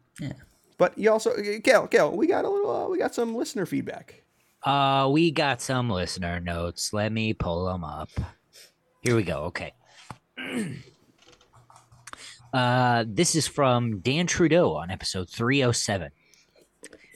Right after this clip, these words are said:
Speaker 3: "I can't believe Marvel even put out a one-shot special for Luke Cage's anniversary. With him being mayor, uh, wait,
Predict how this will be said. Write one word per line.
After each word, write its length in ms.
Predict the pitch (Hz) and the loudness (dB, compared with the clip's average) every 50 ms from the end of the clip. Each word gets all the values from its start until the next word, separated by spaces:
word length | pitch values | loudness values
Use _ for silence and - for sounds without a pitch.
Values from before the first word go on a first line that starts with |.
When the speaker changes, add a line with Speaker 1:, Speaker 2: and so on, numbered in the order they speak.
| - _ _ _ _ _ _ _ - | -20 _ _ _ _ _ _ _ 0
Speaker 3:
"I 160 | 123 147 165 | 0 0 0
can't 260 | - - 180 160 127 | 0 0 0 0 2
believe 320 | 117 127 127 120 123 110 | 2 2 4 4 2 2
Marvel 540 | 101 104 95 110 113 117 120 101 123 120 110 107 | 0 -2 -2 0 2 2 2 2 0 0 -2 0
even 400 | 113 110 104 101 113 107 98 - | -2 -2 -2 -2 -2 -4 -6 -6
put 260 | - - 131 123 - - | -4 -2 -2 -2 -2 -2
out 240 | - 107 113 98 85 _ _ _ _ - | -2 -2 -2 -2 -4 _ _ _ _ -8
a 100 | 101 92 | -6 -4
one-shot 520 | 95 107 123 135 127 - - 131 117 - | -2 0 0 0 0 0 0 -2 -2 -2
special 400 | - - 117 101 - - 98 85 | -2 -4 -2 -2 -2 -2 -4 -4
for 340 | - - - 101 98 92 98 | -6 -8 -6 -4 -4 -4 -4
Luke 280 | 98 92 104 113 - _ | -2 -2 -2 -4 -4 _
Cage's 380 | - - 98 92 87 92 87 95 | -6 -4 -4 -4 -4 -6 -6 -6
anniversary. 720 | 90 87 90 85 87 85 80 - - 85 76 - _ _ _ _ _ _ _ _ _ _ _ _ _ | -6 -6 -6 -6 -6 -6 -6 -8 -8 -10 -10 -14 _ _ _ _ _ _ _ _ _ _ _ _ _
With 140 | - 110 - | -4 -2 0
him 180 | - 151 151 147 | 0 0 2 4
being 260 | 156 147 139 131 120 | 4 4 4 4 2
mayor, 460 | 117 113 104 101 95 92 92 98 - _ _ _ _ _ _ _ _ _ _ _ _ _ _ - | 2 2 2 2 0 0 -2 -4 -8 _ _ _ _ _ _ _ _ _ _ _ _ _ _ -20
uh, 60 | - - _ _ _ _ _ _ _ _ _ _ _ _ _ _ _ - | -20 -20 _ _ _ _ _ _ _ _ _ _ _ _ _ _ _ -6
wait, 260 | 113 110 95 85 - | -4 -4 -4 -4 -8